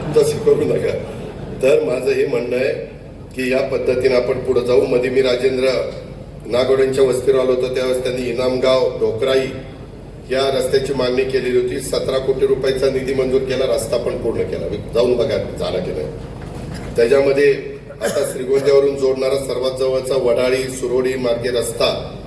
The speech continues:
वन खात्यामुळे अडलाय. वन खात्याचं <laughs> फार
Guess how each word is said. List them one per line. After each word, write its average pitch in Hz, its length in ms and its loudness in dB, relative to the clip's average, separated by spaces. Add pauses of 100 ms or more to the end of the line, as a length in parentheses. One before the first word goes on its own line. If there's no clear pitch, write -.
(260)
वन 123 120 4
खात्यामुळे 131 640 4
अडलाय. - 180 -4 (320)
वन 143 120 4
खात्याचं 160 600 0
<laughs> - 200 -8
फार - 200 -2